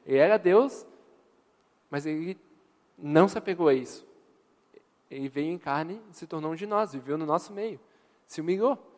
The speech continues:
Como é que pode que um Deus vai vir Deus vai vir viver conosco, Deus vai vir sofrer o que a gente sofre, passar pelo que a gente passa, conhecer o que a gente é. Ele nos confia uma mensagem de reconciliação.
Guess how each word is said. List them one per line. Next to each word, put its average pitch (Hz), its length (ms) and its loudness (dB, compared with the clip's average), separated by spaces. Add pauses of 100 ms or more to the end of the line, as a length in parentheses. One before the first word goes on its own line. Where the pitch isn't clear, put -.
(680)
Como 170 120 -12
é 190 40 -8
que - 100 -18
pode 180 280 2
que - 100 -14
um 156 80 -6
Deus 147 340 4
vai 131 120 -10
vir 143 280 -20 (560)
Deus 170 200 -6
vai 160 100 -8
vir 139 420 -14
viver 135 320 -2
conosco, 147 500 -4 (440)
Deus 143 160 -6
vai 147 100 -2
vir 160 100 -12
sofrer 151 340 -4
o 160 40 0
que 156 100 -12
a - 20 -10
gente 143 180 -16
sofre, 147 420 -2
passar 127 280 -8
pelo 147 160 -6
que - 80 -12
a 139 40 -8
gente 139 200 -14
passa, 139 500 -4 (2000)
conhecer 139 360 -4
o 151 60 2
que 147 100 -10
a 139 40 -14
gente 139 260 -12
é. 131 220 -6 (1900)
Ele 135 120 -14
nos 139 140 -12
confia 160 240 -8
uma 151 140 2
mensagem 151 440 -2
de 151 60 -20
reconciliação. 151 800 -14